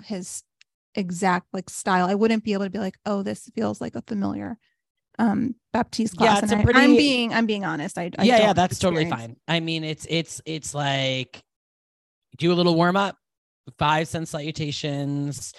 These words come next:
Speaker 2: It's kinda like what you do at, like, a core power level one class, or levels,
Speaker 1: Okay.
Speaker 2: you know, like, it's very just kinda straightforward vinyasa. Like, you have an intro, you have, like, five sun A's, five sun B's, a twisted series, s-, extended side angle, triangle. Then you do a little core,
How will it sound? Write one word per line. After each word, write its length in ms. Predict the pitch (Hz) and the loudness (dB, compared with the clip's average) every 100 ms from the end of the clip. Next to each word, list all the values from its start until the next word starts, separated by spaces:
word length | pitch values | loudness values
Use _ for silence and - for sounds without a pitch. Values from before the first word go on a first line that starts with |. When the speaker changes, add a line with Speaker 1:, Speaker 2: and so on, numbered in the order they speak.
| - - | -18 -10
Speaker 2:
It's 100 | 170 | -2
kinda 120 | 233 | 0
like 100 | 262 | 2
what 120 | 220 175 | 2 2
you 100 | 165 | 2
do 120 | 160 | 2
at, 60 | |
like, 120 | 135 135 | 0 -4
a 60 | |
core 200 | - 135 | -2 -2
power 240 | - 123 113 | -2 -4 -4
level 280 | 110 104 98 | -4 -8 -10
one 200 | 95 90 | -10 -10
class, 540 | 101 87 - - - _ _ _ 127 | -12 -14 -14 -14 -16 _ _ _ -4
or 80 | |
levels, 260 | 117 233 220 | 0 0 0
Speaker 1:
Okay. 120 | - | -2
Speaker 2:
you 60 | 120 | -2
know, 120 | 110 | -2
like, 180 | 110 - - - - | -6 -8 -16 -12 -6
it's 200 | 151 127 | -4 0
very 240 | 165 160 | 2 2
just 160 | 147 - | 0 -4
kinda 160 | 151 | -4
straightforward 640 | 127 - 135 - 131 123 113 | -4 -2 -2 -2 -2 -2 -6
vinyasa. 380 | 113 107 107 113 | -8 -8 -8 -10
Like, 200 | 110 - - - | -10 -12 -20 -12
you 80 | 143 | -8
have 60 | |
an 60 | 139 | -4
intro, 680 | 175 - 165 156 147 143 131 - _ | -2 0 2 4 4 2 -2 -12 _
you 80 | 139 | -4
have, 80 | 120 | -4
like, 200 | 120 _ | -6 _
five 360 | - 156 151 | -2 0 0
sun 180 | 143 143 | -2 -2
A's, 380 | 143 139 135 - _ - | 0 -2 -4 -10 _ -6
five 220 | 147 147 | -2 0
sun 240 | - 143 135 | 0 -4 -2
B's, 800 | 139 135 135 131 127 - - - _ _ | -4 -2 -2 -2 -4 -10 -16 -20 _ _
a 60 | - | -10
twisted 440 | - 170 143 156 | -2 0 0 -2
series, 680 | 139 151 143 143 139 131 - - | -2 -2 0 0 -2 -4 -12 -16
s-, 140 | - - | -12 -6
extended 380 | 135 - 156 143 | -2 2 2 2
side 180 | 147 | 0
angle, 340 | 139 135 131 131 | 0 -2 -2 -2
triangle. 840 | - 151 143 139 135 135 131 117 - _ - | -2 0 0 0 0 0 0 -4 -10 _ -12
Then 160 | 139 | -8
you 60 | 147 | -6
do 120 | 139 | -4
a 40 | 151 | -4
little 180 | 135 131 | -4 -4
core, 540 | - 156 151 151 139 | 2 4 6 4 2